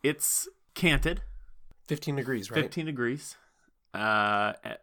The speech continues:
Speaker 1: you, you know, uh,
Speaker 2: Clockwise
Speaker 1: left to
Speaker 2: cant.
Speaker 1: right. Cl-, yeah, fifteen degree clockwise cant. And, and actually, the crystal is got a five percent lift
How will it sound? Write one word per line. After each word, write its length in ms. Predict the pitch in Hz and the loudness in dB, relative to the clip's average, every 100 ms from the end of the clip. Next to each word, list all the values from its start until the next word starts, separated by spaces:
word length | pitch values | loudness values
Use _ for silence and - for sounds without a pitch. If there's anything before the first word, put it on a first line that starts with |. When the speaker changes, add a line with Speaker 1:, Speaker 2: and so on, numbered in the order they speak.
| 107 | -8
Speaker 1:
you, 160 | 113 113 | -6 -4
you 140 | 110 | -2
know, 280 | 98 95 - - | -2 -4 -8 -6
uh, 60 | 98 | 2
Speaker 2:
Clockwise 640 | 123 - 120 113 117 113 | 2 2 0 -2 -2 0
Speaker 1:
left 220 | 117 120 - | 2 0 0
to 100 | 123 | 2
Speaker 2:
cant. 80 | |
Speaker 1:
right. 220 | 113 107 - | 4 2 -2
Cl-, 160 | - | -2
yeah, 200 | 131 101 | 2 2
fifteen 380 | - 151 135 151 | 0 -6 -4 -4
degree 220 | 135 135 | 0 0
clockwise 520 | 123 123 117 123 123 | 2 2 2 2 0
cant. 320 | - 110 104 - - - - | 0 -4 -4 -6 -20 -20 -4
And, 140 | 147 147 | -4 -2
and 200 | 139 127 | -4 -2
actually, 460 | - 185 - 156 131 | 0 0 0 0 0
the 140 | 123 | 0
crystal 680 | 113 - 226 214 - 104 120 - | -6 -4 -4 -2 -2 -2 -4 -4
is 400 | 113 107 107 - - _ _ | -2 -2 -4 -12 -20 _ _
got 200 | - 117 | 2 2
a 40 | 110 | 2
five 760 | - - - 123 123 131 - | -4 -16 0 2 4 2 -4
percent 440 | - 123 - 120 107 | -8 -8 -4 -6 -6
lift 840 | 107 123 160 117 - - - - | -10 -6 -2 -2 -4 -10 -20 -20